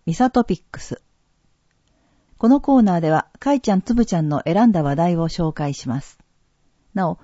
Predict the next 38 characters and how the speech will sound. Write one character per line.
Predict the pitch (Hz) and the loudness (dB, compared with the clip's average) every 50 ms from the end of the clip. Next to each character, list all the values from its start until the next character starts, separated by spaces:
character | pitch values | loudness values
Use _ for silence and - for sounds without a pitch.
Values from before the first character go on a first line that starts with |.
| _ _ _ _ | _ _ _ _
撮 | - - 214 196 - - | -4 -2 -2 -2 -2 -2
影 | 269 277 277 262 | 0 2 4 4
の | 262 262 | 4 4
た | - 247 233 | 4 2 2
め | 226 226 - - _ - | 2 2 0 -2 _ -12
一 | 190 180 233 226 | -8 -6 -4 -2
時 | 233 247 | -2 0
的 | 226 233 233 - 208 | 0 0 0 0 0
に | 208 202 - | 0 0 0
マ | 202 226 262 | 0 -2 -2
ス | - - | -2 -4
ク | - 175 135 | -4 -4 -4
を | 120 | -4
外 | 131 147 139 151 165 | -4 -8 -8 -8 -10
し | 180 - | -10 -8
て | - 170 156 | -6 -4 -4
い | 143 131 | -2 -2
ま | 123 135 - | -4 -4 -6
す。 | - - _ _ _ _ _ _ _ _ _ _ _ _ _ _ _ _ _ _ _ _ _ _ _ _ _ _ _ _ _ _ _ _ _ _ _ _ _ _ - | -10 -16 _ _ _ _ _ _ _ _ _ _ _ _ _ _ _ _ _ _ _ _ _ _ _ _ _ _ _ _ _ _ _ _ _ _ _ _ _ _ -10
記 | - 269 | -8 -6
事、 | 240 - 180 - - _ _ _ _ _ _ _ - | -4 -4 -4 -6 -6 _ _ _ _ _ _ _ -6
三 | 160 160 _ _ | -6 -6 _ _
つ。 | _ - - 190 - _ _ _ _ _ _ _ _ _ _ _ _ | _ -6 -6 -6 -6 _ _ _ _ _ _ _ _ _ _ _ _
一 | - - 233 240 | -6 -2 -2 -2
つ | - - 226 | -2 0 0
目、 | 214 202 - _ _ _ _ _ _ _ _ _ _ _ _ _ _ _ - | 0 0 -2 _ _ _ _ _ _ _ _ _ _ _ _ _ _ _ -2
ウ | - 247 | 2 4
イ | 320 330 | 4 4
ル | 277 269 | 4 2
ス | - - - | 0 0 2
対 | 220 220 233 | 2 4 4
策 | 233 247 233 - 226 | 2 0 0 4 4
マ | 233 240 240 | 4 4 4
ス | - - | 0 -6
ク | - - | -6 -6
の | 147 127 | -4 -6
寄 | - - - 147 | -6 -6 -6 -6
贈。 | 143 160 160 160 151 143 - | -4 -2 -2 -2 -2 -4 -6